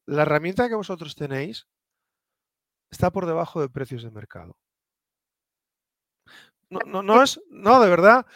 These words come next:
Speaker 1: no,
Speaker 2: Sí, no,
Speaker 1: no puedo,
Speaker 2: claro.
Speaker 1: no puedo dar nombres de otras
Speaker 2: <laughs>
Speaker 1: plataformas,
Speaker 2: Sí, sí.
Speaker 1: no, pero cualquiera que diga,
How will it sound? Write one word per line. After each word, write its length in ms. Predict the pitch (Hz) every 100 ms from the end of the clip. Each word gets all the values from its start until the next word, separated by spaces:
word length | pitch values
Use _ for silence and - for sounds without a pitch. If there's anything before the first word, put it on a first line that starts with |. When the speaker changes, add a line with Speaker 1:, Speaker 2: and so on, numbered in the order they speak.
| - _ _
Speaker 1:
no, 280 | 165 196 226
Speaker 2:
Sí, 180 | 339
no, 140 | 330 339
Speaker 1:
no 200 | 190 208
puedo, 260 | 247 254
Speaker 2:
claro. 80 | 240
Speaker 1:
no 120 | 220 220
puedo 240 | 254 254
dar 220 | 233 220
nombres 680 | 220 247 247 226 240 254 - _ _ _
de 100 | 165
otras 180 | 185 285
Speaker 2:
<laughs> 20 |
Speaker 1:
plataformas, 720 | 214 214 208 262 233 156 - _ _ _ _ 160 180
Speaker 2:
Sí, 160 | 180
sí. 200 | 185 180
Speaker 1:
no, 120 | 175 170 _ _ _
pero 320 | 185 180 165 _ _
cualquiera 440 | - 180 208 240 269
que 120 | 226
diga, 300 | 202 170